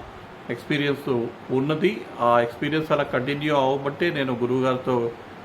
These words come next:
ఆ, రెగ్యులర్గా అప్పుడప్పుడు టచ్లో ఉన్నాను. ప్లస్ ఆ ఎక్స్పీరియన్స్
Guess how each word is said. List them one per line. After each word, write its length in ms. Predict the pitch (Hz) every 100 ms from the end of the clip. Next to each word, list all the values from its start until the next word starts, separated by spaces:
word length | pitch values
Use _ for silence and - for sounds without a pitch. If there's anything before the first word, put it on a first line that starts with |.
| - - - -
ఆ, 440 | 123 110 107 110 117
రెగ్యులర్గా 440 | 120 131 127 127
అప్పుడప్పుడు 380 | 120 127 - 120
టచ్లో 420 | 113 - - 139
ఉన్నాను. 520 | 131 123 123 160 311 - -
ప్లస్ 520 | 123 117 131 117 113 120 - - - - - - - -
ఆ 460 | 120 120 123 123 123
ఎక్స్పీరియన్స్ 720 | 123 - 165 156 160 156 -